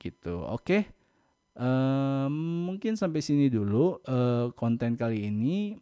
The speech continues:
Hmm, mau ingetin juga, jangan lupa subscribe bagi kalian, eh,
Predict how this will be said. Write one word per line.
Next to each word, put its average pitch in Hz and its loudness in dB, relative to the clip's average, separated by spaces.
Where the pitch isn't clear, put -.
Hmm, 139 -2
mau 156 2
ingetin 175 0
juga, 175 0
jangan 170 0
lupa 190 -4
subscribe 170 -2
bagi 123 2
kalian, 120 0
eh, 120 0